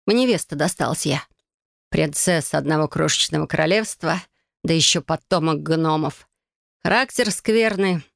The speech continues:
дружу с Фейри. И замуж за его величество не собираюсь. У меня есть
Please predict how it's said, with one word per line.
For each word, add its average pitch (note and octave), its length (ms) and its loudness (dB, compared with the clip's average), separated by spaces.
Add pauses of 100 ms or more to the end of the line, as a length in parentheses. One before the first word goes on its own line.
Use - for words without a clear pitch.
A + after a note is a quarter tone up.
(220)
дружу F3+ 380 2
с - 100 -4
Фейри. E3 400 0 (460)
И A3+ 100 2
замуж B3+ 400 2
за F3 140 2
его F#3+ 160 2
величество G3 500 0
не E3 160 2
собираюсь. G3 640 -2 (540)
У F#3 80 0
меня G#3 260 4
есть - 300 -4